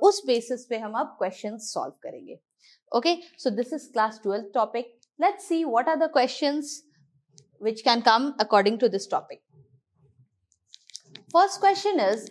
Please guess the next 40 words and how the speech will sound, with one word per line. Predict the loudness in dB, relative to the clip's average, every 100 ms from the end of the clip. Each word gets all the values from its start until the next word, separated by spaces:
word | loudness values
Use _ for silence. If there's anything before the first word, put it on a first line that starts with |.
| -2
in | 0
a | 0
pedigree | 0 0 -2 -2 -4 -4
analysis, | -8 -6 -4 -4 -4 -10 -10 -20 -20 -18 -8 -4
we | 0 0
know, | 0 -4 -6
हमने | -6 -6 -4
पढ़ा | -4 -2 -4 -4
है | -6
कि | -8 -6
pedigree | -4 -4 -6 -6 -6
analysis | -6 -8 -10 -10 -14 -12
से | -10
हम | -10 -8
लोग | -4 -6 -8 _ _ -8 -2
डिजीज | -2 -2 -2 -2 0 2
या | 2 0
ट्रेट | -4 -2 -4 -6 _ _ _ _
किस | 0 2 4
तरह | 4 4
से | 0 0
pass | 0 0 -2
on | -4 -2
होता | -4 -2 -2
है | -2
generation | -4 -6 -6 -6 -6
after | -6 -6 -8
generation, | -6 -8 -8 -6 -2
that | 0 4
all | 2 2 -4
we | -14 -12
see। | -10 -10 -14 _ _ _ _
ठीक | 0
है, | 0 0 -6 _
so | 0
in | 2 4
a | 4
pedigree | 4 4 6 6
analysis, | 4 4 0 -2 -4 -2
the | -2